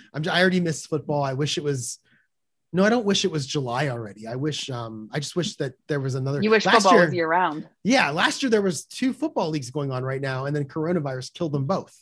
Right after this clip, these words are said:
Speaker 1: And, well, no, bad ratings killed one of them, and coronavirus killed the other one. So,
Speaker 2: <laughs>
Speaker 1: so that is my week in review and many tangents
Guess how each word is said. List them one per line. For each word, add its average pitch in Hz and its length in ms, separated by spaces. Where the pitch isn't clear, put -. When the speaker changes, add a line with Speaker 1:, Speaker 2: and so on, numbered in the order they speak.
Speaker 1:
And, 123 320
well, 175 140
no, 175 140
bad 170 340
ratings 165 380
killed 127 240
one 135 140
of 113 100
them, 113 120
and 110 260
coronavirus 127 540
killed 113 240
the 110 80
other 101 140
one. 190 220
So, - 200
Speaker 2:
<laughs> - 1200
Speaker 1:
so 185 180
that 220 300
is 196 260
my 180 300
week 165 400
in 180 120
review 160 920
and 139 220
many 156 220
tangents 147 720